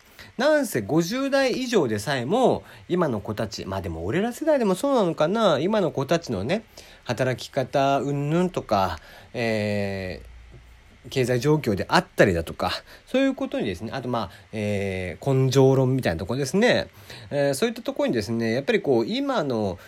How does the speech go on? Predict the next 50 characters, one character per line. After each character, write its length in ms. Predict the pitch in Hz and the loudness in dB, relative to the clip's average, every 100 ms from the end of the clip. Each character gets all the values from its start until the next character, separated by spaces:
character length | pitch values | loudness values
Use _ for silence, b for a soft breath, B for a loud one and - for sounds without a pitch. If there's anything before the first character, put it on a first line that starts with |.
| B | B
え 500 | 117 113 107 104 104 | -6 -2 -2 -2 -4
ー、 40 | 98 | -4
子 120 | 131 | -4
た 140 | 127 | -4
ち 160 | 104 104 | -4 -4
に、 240 | 110 110 | -2 -2
と 80 | 110 | -2
に 80 | 277 | 0
か 80 | 180 | -2
く 100 | 98 | -2
五 140 | 113 | -4
十 120 | 123 | -2
代 140 | 196 247 | 0 2
以 40 | |
上 120 | 226 | 2
は 140 | 104 82 | 0 -2
も 260 | 95 214 | -4 -2
う 140 | 196 - - - | -2 -4 -12 -6
合 140 | 147 | -2
わ 120 | 277 | 0
せ 140 | 330 339 | 4 6
ら 100 | 320 | 6
れ 100 | 339 | 6
な 220 | 285 82 | 4 2
い 140 | 82 - _ - - | -4 -14 _ -20 -6
で 80 | 107 | -6
す 100 | 95 | -2
ね。 220 | 107 113 - b b b b b _ | -2 -2 -8 b b b b b _
俺 260 | 190 302 | 4 6
ら 140 | 339 302 | 6 6
の 120 | 269 | 4
年 240 | 254 233 | 2 2
代 160 | 233 240 | 2 0
で 80 | 233 | 0
さ 100 | 294 | 2
え 60 | |
も 100 | 233 | 2
合 120 | 123 131 | 2 2
わ 100 | 131 | 0
せ 100 | 110 | -2
て 100 | 101 | 0
な 160 | 143 | 2
い 60 | 117 | 2
人 180 | - 104 | 0 -6
が 100 | 92 | -4
い 100 | 107 | -2
ま 120 | 101 | -2
す 100 | - | -4
か 100 | 87 | -6
ら。 160 | 78 | -8